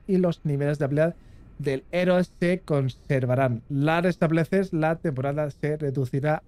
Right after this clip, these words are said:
al, o el poder del héroe. Sube el nivel de tus héroes para restaurarlo. O sea, prácticamente comienzan tus héroes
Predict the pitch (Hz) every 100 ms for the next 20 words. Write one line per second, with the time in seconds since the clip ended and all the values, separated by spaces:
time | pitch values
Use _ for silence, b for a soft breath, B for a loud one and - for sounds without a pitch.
0 | - 139 147 151 151 151 151 156 - 147
1 | 135 131 - 131 139 156 139 131 135 -
2 | - 165 185 180 185 - b b b -
3 | - 214 214 208 180 175 165 175 160 156
4 | 147 151 151 151 156 151 - 147 151 160
5 | 156 139 139 - - 120 107 113 110 139
6 | 117 104 107 147 127 117 139 143 143 170
7 | 160 170 165 170 139 120 139 139 - 131
8 | 127 143 127 151 120 110